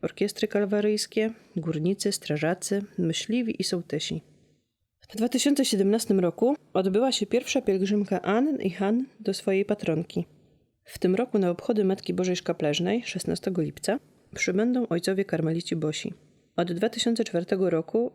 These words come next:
działa Bractwo Świętej Anny, skupiające jej czcicieli, które ma też swoją pielgrzymkę. Franciszkanie pomyśleli o pielgrzymach, chcących zatrzymać się na dłużej.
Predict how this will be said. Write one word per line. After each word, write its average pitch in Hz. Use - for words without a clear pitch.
działa 190
Bractwo 208
Świętej 180
Anny, 160
skupiające 202
jej 190
czcicieli, 170
które 190
ma 190
też 208
swoją 170
pielgrzymkę. 170
Franciszkanie 190
pomyśleli 208
o 196
pielgrzymach, 180
chcących 196
zatrzymać 208
się 175
na 170
dłużej. 156